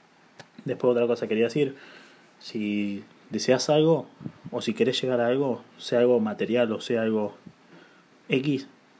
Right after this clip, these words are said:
desealo tanto que la vida no le quede otra que dártelo. Pero también poné tu grano de arena. También dedicale, aunque sea diez minutos al día, dedicáselo. Pensá, proyectá, buscá la forma de hacerlo. Y no a la normal.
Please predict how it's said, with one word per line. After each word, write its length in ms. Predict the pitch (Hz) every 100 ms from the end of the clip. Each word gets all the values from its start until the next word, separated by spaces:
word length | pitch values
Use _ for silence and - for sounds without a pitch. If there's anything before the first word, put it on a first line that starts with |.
| _ _ -
desealo 480 | 107 - 127 147 127
tanto 280 | 139 165 123
que 80 |
la 80 | 104
vida 180 | 127 156
no 80 | 139
le 80 | 131
quede 160 | 135
otra 160 | 160 147
que 80 | 113
dártelo. 460 | 131 123 143 - - - - - _ _ -
Pero 160 | 131
también 160 | 156 208
poné 180 | 156 175
tu 80 |
grano 240 | 131 117 113
de 80 | 113
arena. 320 | 110 104 98 - _ - _
También 280 | - 117 175
dedicale, 340 | 170 131 156 156
aunque 120 | 120
sea 380 | - 165 139 -
diez 220 | 156 165
minutos 340 | 143 160 147
al 140 | 117 110
día, 200 | 139 147
dedicáselo. 760 | 120 101 110 - 110 117 113 - - - - - _ _
Pensá, 500 | - 104 101 127 120 - -
proyectá, 460 | 107 101 - - 127
buscá 260 | - 147
la 80 | 139
forma 280 | - 147 135
de 60 |
hacerlo. 400 | 113 147 123 107 - - - -
Y 80 | 127
no 200 | 143 202
a 120 | 196
la 160 | 110 104
normal. 580 | 110 107 113 120 107